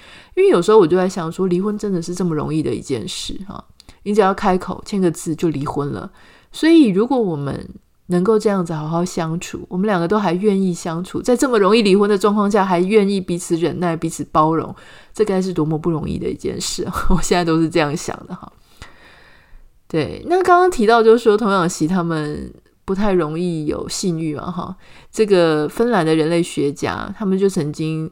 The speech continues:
Edward Westermark，我希望是这样念哈，这个人类学家他就提出这个性嫌恶理论啊，他就发现说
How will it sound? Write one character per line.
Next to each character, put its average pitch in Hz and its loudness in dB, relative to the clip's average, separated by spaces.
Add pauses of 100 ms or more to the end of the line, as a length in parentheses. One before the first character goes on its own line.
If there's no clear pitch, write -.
Edward 160 2
Westermark， 160 0 (320)
我 160 -2
希 175 0
望 175 2
是 165 2
这 165 -2
样 151 -2
念 131 -8
哈， 170 -8 (720)
这 311 2
个 285 6
人 202 4
类 226 4
学 180 0
家 170 0
他 175 0
就 180 4
提 156 -4
出 160 0
这 165 -2
个 156 0
性 226 -2
嫌 151 -4
恶 165 0
理 - -2
论 - 0 (280)
啊， - -18
他 269 -4
就 302 6
发 262 -2
现 247 2
说 208 2